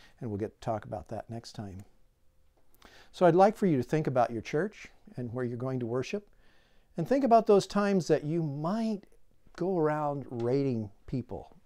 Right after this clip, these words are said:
in the sanctuary. And, and maybe take it to the Lord. See if it's something that you're needing to work with and maybe confess and put before him.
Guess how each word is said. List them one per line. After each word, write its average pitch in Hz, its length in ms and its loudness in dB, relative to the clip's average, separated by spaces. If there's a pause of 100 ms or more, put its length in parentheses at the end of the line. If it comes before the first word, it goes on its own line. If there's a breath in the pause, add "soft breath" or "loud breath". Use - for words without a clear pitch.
in 120 80 -10
the 104 80 -10
sanctuary. 110 680 -12 (1500)
And, 160 200 -6
and 135 140 -4
maybe 165 200 -2
take 143 260 -6
it - 180 -12
to 135 100 -10
the 131 120 -6
Lord. 123 360 -6 (840)
See - 200 -8
if 196 100 -6
it's 180 100 -12
something 151 400 -2
that 117 220 -6
you're 131 320 -2 (720 soft breath)
needing 156 300 4
to 139 60 4
work 143 300 2
with 110 240 0
and 117 160 -4
maybe 123 240 -4
confess 127 540 -6
and 110 100 -8
put 127 160 -8
before 113 300 -8
him. 85 180 -14